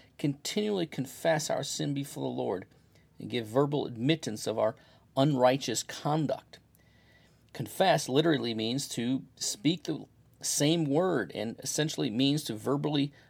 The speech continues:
agree with the statement of an authority. Think of a legal confession. We still use this word in this manner. If someone confesses to a crime, they are acknowledging the truth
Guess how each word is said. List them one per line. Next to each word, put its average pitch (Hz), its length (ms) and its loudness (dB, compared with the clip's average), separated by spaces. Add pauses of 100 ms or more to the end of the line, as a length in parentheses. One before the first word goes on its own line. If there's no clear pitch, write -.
(100)
agree 127 420 2
with 117 160 0
the - 60 -10
statement 135 540 2
of 107 120 -4
an 113 80 -6
authority. 160 460 0
Think 156 240 -4
of 135 100 -2
a 135 140 2 (220)
legal 180 360 4
confession. 98 540 -8
We 101 100 -6
still 110 300 -2
use 107 340 -2 (480)
this - 200 -6
word 113 260 2
in 117 60 -4
this 107 200 -4
manner. 104 320 0
If 123 100 -2
someone 123 340 -2
confesses - 720 -4
to - 200 -6
a - 60 -6
crime, 113 560 0 (640)
they 117 140 4
are 120 100 8
acknowledging 113 720 2
the 104 60 -4
truth - 460 -2